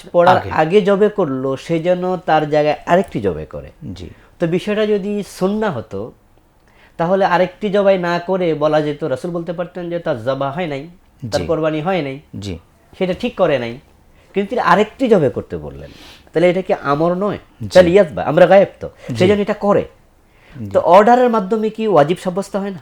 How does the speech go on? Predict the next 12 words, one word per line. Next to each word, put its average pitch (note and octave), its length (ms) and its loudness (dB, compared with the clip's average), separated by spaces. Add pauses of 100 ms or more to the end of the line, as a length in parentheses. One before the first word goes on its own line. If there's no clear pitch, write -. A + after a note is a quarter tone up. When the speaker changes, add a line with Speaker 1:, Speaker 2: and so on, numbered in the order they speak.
(160)
Speaker 2:
অবশ্যই, A2+ 400 -10
জি। - 140 -20 (560)
Speaker 1:
এই D3 100 -4
জন্য F#3+ 180 0
ওলামায়ে E3 300 2
আহনাফের E3+ 480 -4
ফতুয়াটা C3+ 380 -4
আমার A2 140 -8 (240)
এখানে A#2 360 -10
পারফেক্ট - 440 -8
মনে D2 100 -14
হয়। - 180 -20